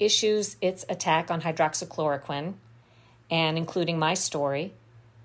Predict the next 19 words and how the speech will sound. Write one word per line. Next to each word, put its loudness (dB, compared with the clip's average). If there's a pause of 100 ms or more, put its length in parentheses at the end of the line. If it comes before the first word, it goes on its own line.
(140)
Within 2
a -6
couple 2
of 4
hours, 6 (100)
I 0
get 2
contacted -4
by 0
the 0
Washington -2
Post, 2 (240)
which -2
is 2
copying 2
the 2
Media 2
Matters 0
story. -4